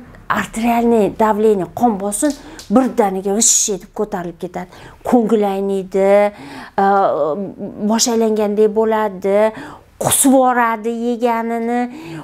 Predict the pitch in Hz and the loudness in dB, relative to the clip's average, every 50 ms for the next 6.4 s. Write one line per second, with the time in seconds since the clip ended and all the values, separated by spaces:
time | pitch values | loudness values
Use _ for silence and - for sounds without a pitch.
0 | - _ - - - 294 277 277 277 269 269 269 269 254 247 247 247 247 - - | -14 _ 0 2 4 4 2 2 0 -4 -4 -4 -4 -4 -4 -4 -6 -6 -8 -8
1 | - 254 240 233 220 - - 240 233 - 220 196 175 156 156 160 - - - _ | -6 -4 -4 -4 -4 -2 -4 -4 -2 -2 -2 0 0 -2 -2 -6 -14 -20 -20 _
2 | _ _ _ _ _ - - - - - - - - - 240 240 - 254 226 190 | _ _ _ _ _ -20 -20 -20 -20 -20 -20 -10 0 2 2 2 2 0 0 0
3 | 160 156 - - - - - - - - - - - - - - - - - 254 | -2 -6 -12 -16 -18 -18 -18 -20 -20 -20 -20 -20 -20 -20 -20 -14 -2 2 2 4
4 | 269 320 349 403 415 - - - - - 226 226 - - - 226 175 160 156 156 | 6 6 4 4 0 -4 -10 -18 -2 0 0 0 0 0 0 0 0 0 -4 -8
5 | 156 - 175 165 165 175 - - - - - - - - - - - - - - | -8 -12 -14 -14 -12 -12 -14 -14 -16 -16 -20 -20 -20 -20 -20 -20 -20 -20 -16 -4
6 | - - 240 247 285 320 349 349 | 2 2 4 6 6 4 4 2